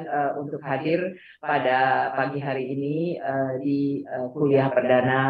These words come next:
eh, eh, Fakultas Ekonomi dan Bisnis, eh, Unpad. Eh,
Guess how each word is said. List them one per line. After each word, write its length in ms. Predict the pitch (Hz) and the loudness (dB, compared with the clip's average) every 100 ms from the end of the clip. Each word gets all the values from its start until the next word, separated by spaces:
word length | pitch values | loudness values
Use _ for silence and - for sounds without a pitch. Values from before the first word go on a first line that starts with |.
| 135 | 0
eh, 380 | - 127 120 117 120 _ - _ - | -2 -2 -2 -2 -6 _ -20 _ -16
eh, 140 | 117 123 135 | -12 -6 -4
Fakultas 420 | 131 135 131 123 | -2 0 0 0
Ekonomi 460 | 135 135 135 131 | 0 0 2 2
dan 160 | 127 123 | 2 2
Bisnis, 480 | 127 - 120 - - | -2 -4 -10 -10 -4
eh, 240 | 113 104 | 0 0
Unpad. 480 | - 143 113 - - _ - - - - - - - | 2 2 2 0 -2 _ -20 -20 -18 -20 -20 -10 2
Eh, 420 | 165 170 165 170 | 8 10 10 8